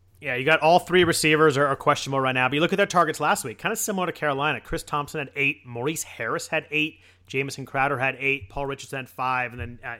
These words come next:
Adrian Peterson had, had three also, and Vernon Davis even had three last week. But, you know, Jordan Reed last week, uh, I think only, uh, only two targets last week. He was really kind of a target guy the first few weeks. He had over four catches and forty-five plus yards in the first three games. It was,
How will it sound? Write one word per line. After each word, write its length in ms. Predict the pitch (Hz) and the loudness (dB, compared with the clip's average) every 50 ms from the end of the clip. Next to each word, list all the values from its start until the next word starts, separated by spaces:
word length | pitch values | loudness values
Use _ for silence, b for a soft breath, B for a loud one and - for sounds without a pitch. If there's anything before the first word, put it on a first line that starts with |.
| - - | -10 -10
Adrian 240 | 147 143 139 131 | -10 -8 -10 -10
Peterson 300 | - - 143 135 110 113 | -10 -8 -8 -8 -8 -10
had, 200 | 113 117 113 104 - _ - | -12 -12 -12 -14 -16 _ -14
had 180 | 120 120 107 - | -14 -14 -14 -14
three 300 | - - 127 127 123 120 | -16 -16 -14 -12 -10 -8
also, 340 | 127 131 127 - 135 127 123 | -8 -8 -8 -10 -10 -10 -10
and 140 | 123 123 - b b b b b b | -10 -14 -18 b b b b b b
Vernon 220 | 151 185 190 160 127 | -4 -2 -2 -2 0
Davis 360 | 147 170 226 208 127 - 135 | 2 2 2 2 0 -6 -10
even 160 | 123 120 120 | -12 -10 -10
had 200 | 117 117 113 - | -10 -10 -10 -12
three 220 | - - 123 120 | -14 -14 -12 -12
last 280 | 117 113 110 110 - - | -10 -10 -12 -12 -14 -14
week. 180 | 120 113 110 - - | -14 -14 -14 -12 -12
But, 140 | 117 113 98 95 b b b b b | -12 -12 -14 -16 b b b b b
you 120 | b 127 117 | b -12 -12
know, 80 | 117 | -10
Jordan 340 | 107 - 160 202 226 220 196 | -6 -4 -2 -2 -2 -2 -2
Reed 180 | 170 208 254 233 | -2 -2 -2 0
last 260 | 185 139 123 - - | 0 0 0 -2 -6
week, 280 | 131 120 117 - - 127 | -10 -10 -10 -10 -10 -8
uh, 220 | 113 110 113 113 110 | -8 -8 -8 -10 -10
I 60 | 117 | -10
think 160 | 127 160 160 202 | -10 -8 -6 -6
only, 380 | 190 180 175 175 170 165 165 | -6 -6 -6 -6 -4 -4 -2
uh, 100 | 165 160 | -2 -2
only 200 | 139 143 170 170 | -4 -4 -6 -8
two 200 | - - - 190 | -8 -10 -12 -12
targets 400 | 175 - 139 143 156 160 147 - | -10 -4 -2 -2 -2 -2 -4 -4
last 220 | 151 156 143 - - | -4 -6 -6 -6 -8
week. 160 | 156 151 - | -10 -10 -10
He 120 | - 131 | -10 -10
was 140 | 131 120 104 | -10 -8 -6
really 220 | 131 175 208 226 | -4 -2 -2 -2
kind 160 | 214 180 196 196 | -2 -4 -4 -4
of 60 | 190 | -4
a 40 | - | -6
target 380 | - - - 156 170 180 147 | -8 -6 -4 -4 -4 -4 -4
guy 100 | 151 139 | -6 -6
the 80 | 131 127 | -6 -4
first 260 | 95 143 147 143 - | -4 -4 -4 -6 -6
few 140 | - 143 135 | -8 -8 -4
weeks. 320 | 135 139 139 131 - - B B B B B B B | -4 -4 -4 -6 -10 -16 B B B B B B B
He 140 | - 139 | -6 -4
had 100 | 139 139 | -4 -2
over 180 | 143 151 143 147 | -2 -2 -2 -4
four 260 | - - 143 147 151 | -6 -6 -6 -6 -6
catches 400 | - - - 147 143 - 147 131 | -4 -4 -4 -4 -4 -4 -8 -8
and 80 | 131 120 | -10 -12
forty-five 480 | - 147 139 135 127 - 139 139 - | -8 -8 -8 -6 -4 -4 -4 -6 -6
plus 220 | - 143 135 - - | -6 -10 -10 -8 -6
yards 260 | 131 131 135 131 113 | -6 -4 -4 -6 -6
in 40 | 117 | -8
the 60 | 113 | -12
first 260 | - - 131 117 - | -10 -10 -10 -10 -10
three 140 | - 127 120 | -12 -14 -10
games. 340 | 120 123 123 127 127 120 113 | -8 -6 -6 -6 -6 -6 -10
It 60 | 110 | -12
was, 160 | 107 - - | -14 -14 -18